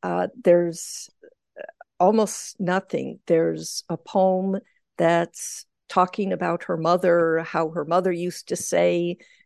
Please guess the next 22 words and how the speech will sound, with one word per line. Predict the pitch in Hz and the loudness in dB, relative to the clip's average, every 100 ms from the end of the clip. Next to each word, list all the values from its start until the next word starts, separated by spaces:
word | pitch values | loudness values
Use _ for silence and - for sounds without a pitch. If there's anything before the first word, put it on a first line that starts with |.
| - | -2
that | 151 151 | -2 2
this | 175 - | 0 0
particular | - 170 185 - 175 165 | -6 -4 -4 0 0 0
kind | 170 180 175 | -2 -4 -4
of | 165 | -2
hairband | 180 165 165 170 165 165 165 - | 2 2 4 4 2 0 -4 -2
was | 156 160 156 - - | -2 -2 -8 -12 -14
better | 170 - 160 175 165 165 | -6 0 4 4 4 2
for | 160 - - 165 165 160 160 - - _ _ _ _ - | -2 -4 0 0 0 0 -4 -8 -14 _ _ _ _ 0
a | 170 | 2
woman | 165 165 165 165 | 4 2 2 2
with | 160 156 | 0 2
light-colored | 170 180 - 185 165 165 160 | 2 2 0 -2 0 0 0
hair | 165 170 175 | 0 2 0
rather | 170 151 143 | -2 -4 -6
than | 151 147 | -10 -2
dark-colored | 139 151 - - - 170 165 165 | 2 2 -2 -14 -2 0 0 0
hair. | 175 170 170 180 170 _ _ _ _ _ _ _ _ | 2 2 2 -2 -6 _ _ _ _ _ _ _ _
And, | 175 160 151 - - - - _ _ _ - | -6 -4 -6 -8 -12 -16 -20 _ _ _ -6
and | 147 165 160 156 | -4 -4 -4 -2
it | 165 | 2
also | 165 170 - 170 151 147 | 4 4 2 0 0 -2